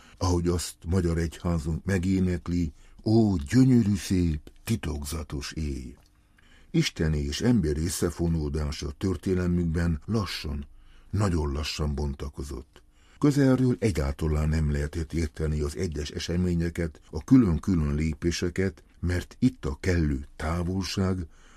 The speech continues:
valójában az évszázadok olvashata. Tévedhetetlenül ugyanis csak odaföntről, Dei super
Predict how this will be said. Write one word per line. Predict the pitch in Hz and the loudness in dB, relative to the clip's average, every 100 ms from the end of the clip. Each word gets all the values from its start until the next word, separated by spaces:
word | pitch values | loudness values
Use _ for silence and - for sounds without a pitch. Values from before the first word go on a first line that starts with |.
| - - | -10 0
valójában | 113 90 87 78 82 85 85 | 2 2 0 2 0 0 -2
az | 80 | -2
évszázadok | 87 71 - 76 71 73 71 76 | -2 -2 -4 -4 -2 -4 -4 -4
olvashata. | 71 62 58 - 78 69 - _ - - - - | -4 -4 -8 -12 -12 -14 -16 _ -20 -20 -20 -2
Tévedhetetlenül | 104 101 90 87 - 92 87 85 - 82 82 - | 4 4 4 2 0 -4 -2 -2 0 0 0 -2
ugyanis | 92 87 85 80 | 0 0 0 0
csak | 92 87 | -2 0
odaföntről, | 117 113 80 - 76 71 67 71 60 - - - - | 2 2 0 -2 -4 -4 -4 -4 -6 -12 -20 -18 -6
Dei | 87 98 | 0 0
super | 82 - 85 73 80 69 64 | -2 -4 -6 -4 -4 -4 -6